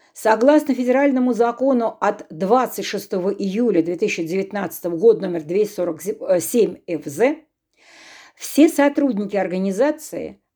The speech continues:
обязаны исполнять письменные требования главбуха. Речь идет о требованиях по оформлению и представлению первичных документов. Если в организации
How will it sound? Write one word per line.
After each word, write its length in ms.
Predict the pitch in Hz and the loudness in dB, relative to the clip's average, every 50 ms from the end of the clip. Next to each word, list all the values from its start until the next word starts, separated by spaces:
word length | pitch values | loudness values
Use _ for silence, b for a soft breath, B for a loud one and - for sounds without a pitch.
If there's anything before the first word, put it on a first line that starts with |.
| - | -2
обязаны 1000 | 202 240 269 202 180 151 147 202 233 247 214 175 185 165 156 143 131 - - _ _ _ _ _ - | 2 2 2 2 0 0 4 4 4 4 4 0 0 0 0 -2 -4 -10 -16 _ _ _ _ _ -10
исполнять 720 | 220 196 196 - - 226 220 226 220 220 214 208 - _ | -10 -10 -8 -4 -2 0 2 2 2 0 -2 -4 -6 _
письменные 760 | - 247 269 302 294 - 277 269 269 285 277 277 294 311 311 _ _ | -4 2 2 2 2 4 2 2 4 4 2 2 0 -2 -4 _ _
требования 680 | - 185 185 180 170 185 185 180 190 190 190 190 190 | -4 0 0 2 0 0 -4 -4 -4 -4 -4 -6 -6
главбуха. 800 | - - 180 175 175 170 165 160 156 160 151 156 - - - - _ _ _ _ b b b b b b b b b b | -6 -4 -2 -2 0 -2 -2 -2 -2 -2 -2 -4 -6 -16 -18 -20 _ _ _ _ b b b b b b b b b b
Речь 440 | - 180 202 277 339 320 - - - | 0 4 6 8 6 6 4 -2 -2
идет 320 | - 226 226 269 262 262 - | -2 2 4 4 4 4 2
о 120 | - 202 202 | -4 -4 -4
требованиях 800 | - 226 220 294 349 277 208 196 185 175 170 165 165 156 - _ | -2 0 2 2 2 2 0 -2 -2 -2 -2 -2 -4 -8 -8 _
по 220 | - 269 277 - - | 2 2 2 2 4
оформлению 1040 | 254 262 254 - 214 190 175 170 180 180 175 180 170 170 175 190 226 269 311 320 B B B B B | 2 2 2 2 0 0 0 0 -2 -2 -2 -2 -2 -2 -2 -4 -4 -4 -6 -8 B B B B B
и 100 | 247 262 | -4 -2
представлению 1080 | 190 - 311 320 320 - - - 214 202 196 190 180 180 160 156 165 180 208 247 269 b b b b | 2 6 6 6 6 4 -4 -2 -2 0 0 0 2 2 2 2 0 -4 -6 -8 -8 b b b b
первичных 600 | - 254 247 190 160 165 165 - - 190 180 170 | 0 0 2 4 4 4 2 2 -4 -10 -8 -6
документов. 600 | 165 175 165 - 170 165 160 - - 131 - _ _ _ _ _ _ _ _ _ _ _ _ _ _ _ _ _ _ _ _ _ _ _ _ _ _ _ _ _ _ _ _ _ _ _ - | -6 -6 -4 -2 -2 -2 -2 -4 -8 -14 -18 _ _ _ _ _ _ _ _ _ _ _ _ _ _ _ _ _ _ _ _ _ _ _ _ _ _ _ _ _ _ _ _ _ _ _ -6
Если 340 | 151 151 226 220 - 240 226 | 2 4 4 4 6 4 2
в 60 | 196 | 4
организации 1000 | 202 196 196 214 220 233 233 226 277 294 285 285 - - - - - - - | 2 0 0 0 0 0 2 2 2 2 2 0 -6 -10 -8 -8 -8 -8 -12